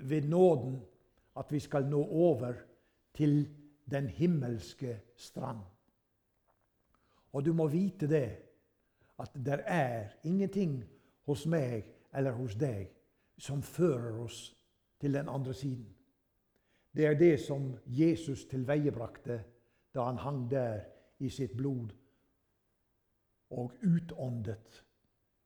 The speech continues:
etter å ha sagt, "Det er fullbrakt." Da ble, da ble forhenget i tempelet revet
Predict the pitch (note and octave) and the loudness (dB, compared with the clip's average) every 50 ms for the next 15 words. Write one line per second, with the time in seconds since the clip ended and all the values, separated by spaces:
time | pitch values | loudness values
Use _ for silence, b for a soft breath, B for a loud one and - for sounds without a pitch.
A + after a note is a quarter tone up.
0 | _ _ _ _ _ _ _ _ _ _ _ - A2+ - - C3 B2 A#2+ A2+ A#2+ | _ _ _ _ _ _ _ _ _ _ _ -10 -10 -8 -8 -8 -6 -4 -4 -4
1 | B2+ - - - C#3+ C#3 - - - - - - - _ _ _ _ _ _ _ | -4 -6 -4 -4 -4 -4 -4 -10 -18 -20 -20 -20 -20 _ _ _ _ _ _ _
2 | _ A#2+ G#2+ C3+ B2+ A#2 G2 - - - - A2+ G#2 F2 - - - A#2 A#2 G2+ | _ -4 -2 0 0 0 -2 -6 -10 -14 -12 -12 -12 -12 -14 -14 -10 -8 -8 -8
3 | G2 G2 G2 G2 - _ _ _ _ _ _ _ _ _ _ _ _ _ _ _ | -8 -10 -14 -16 -20 _ _ _ _ _ _ _ _ _ _ _ _ _ _ _
4 | _ _ _ _ _ _ _ _ _ _ _ A2 G#2+ G#2+ D#3+ F3+ F3+ C#3+ - - | _ _ _ _ _ _ _ _ _ _ _ -12 -2 2 4 6 6 4 2 -2
5 | - - - _ _ _ _ _ _ _ _ _ _ _ _ _ _ _ _ _ | -10 -16 -20 _ _ _ _ _ _ _ _ _ _ _ _ _ _ _ _ _
6 | _ _ _ _ _ _ _ _ - C#3+ B2+ C3+ C3+ C3+ B2+ B2 G#2+ - _ _ | _ _ _ _ _ _ _ _ -8 -6 -2 -2 0 -2 -2 -4 -8 -14 _ _
7 | _ _ _ _ _ _ _ _ _ _ _ _ _ _ _ _ _ _ _ _ | _ _ _ _ _ _ _ _ _ _ _ _ _ _ _ _ _ _ _ _
8 | _ _ C3+ C#3+ D#3 D#3 D3+ D3 D3+ D3 - - D#3+ E3 C#3 A#2 C3 C#3 C#3 C3+ | _ _ 0 0 2 4 6 4 4 4 2 2 2 4 4 2 -2 -2 -2 -2
9 | C3+ C3+ C3+ - C#3 D3 B2+ - - B2 B2 B2+ B2+ B2+ G2+ - - _ _ _ | -2 -2 -2 -2 -2 -4 -4 -4 -6 -4 -2 -2 -2 -4 -6 -12 -18 _ _ _
10 | _ _ _ _ _ _ A#2+ A2 A2+ C3 C3+ B2+ A2+ G#2 G#2 G#2+ - - | _ _ _ _ _ _ -10 -6 -4 -2 -2 -2 -4 -6 -8 -10 -14 -20